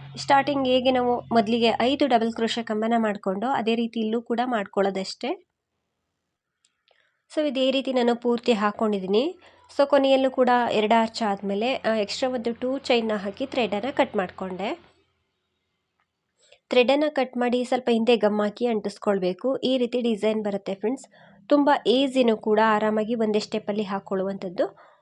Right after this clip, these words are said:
So ಮಧ್ಯದಲ್ಲಿ ಏನು ತ್ರೀ ಚೈನ್ ಇದೆ, ಎರಡ್, ಎರಡ್ ಬೀಡ್ಸ್‌ಗಳ ಮಧ್ಯೆ, ಅಲ್ಲಿ ಕುಚ್ಚನ್ನು ಹಾಕ್ಕೊಳ್ಬೇಕು. ಇದಕ್ಕೆ ಕುಚ್ಚನ್ನು ಹಾಕಿದ್ರೆ ಹೇಗೆ ಕಾಣಿಸುತ್ತೆ ಅಂತಲೂ ಕೂಡ ತೋರಿಸ್ತೀನಿ. ತುಂಬ ನೀಟಾಗಿ ಫಿನಿಶಿಂಗ್ ಬರುತ್ತೆ.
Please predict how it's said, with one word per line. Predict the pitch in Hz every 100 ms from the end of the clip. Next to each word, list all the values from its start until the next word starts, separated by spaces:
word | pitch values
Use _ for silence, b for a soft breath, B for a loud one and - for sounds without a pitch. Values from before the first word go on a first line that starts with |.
| b _ _
So | 320
ಮಧ್ಯದಲ್ಲಿ | 285 262 269 294 269
ಏನು | 277
ತ್ರೀ | 254 262
ಚೈನ್ | 269 269 233
ಇದೆ, | 220 220
ಎರಡ್, | 233 226 208 - _
ಎರಡ್ | 233 240 226
ಬೀಡ್ಸ್‌ಗಳ | 254 247 - 208
ಮಧ್ಯೆ, | 185 170 226 392 b b b b
ಅಲ್ಲಿ | - 269 294
ಕುಚ್ಚನ್ನು | 247 247 226 226
ಹಾಕ್ಕೊಳ್ಬೇಕು. | 220 208 - 220 202 185 - 277
ಇದಕ್ಕೆ | 285 294 285
ಕುಚ್ಚನ್ನು | 277 254 277 262 247
ಹಾಕಿದ್ರೆ | 240 240 220 240
ಹೇಗೆ | 233 226 262
ಕಾಣಿಸುತ್ತೆ | 247 226 220 208
ಅಂತಲೂ | 208 202 208
ಕೂಡ | 208 202
ತೋರಿಸ್ತೀನಿ. | 202 196 190 - 196 330 427 b b b b b -
ತುಂಬ | 277 285
ನೀಟಾಗಿ | 254 247 262 262 254
ಫಿನಿಶಿಂಗ್ | - 226 220 - 214 202
ಬರುತ್ತೆ. | 185 175 226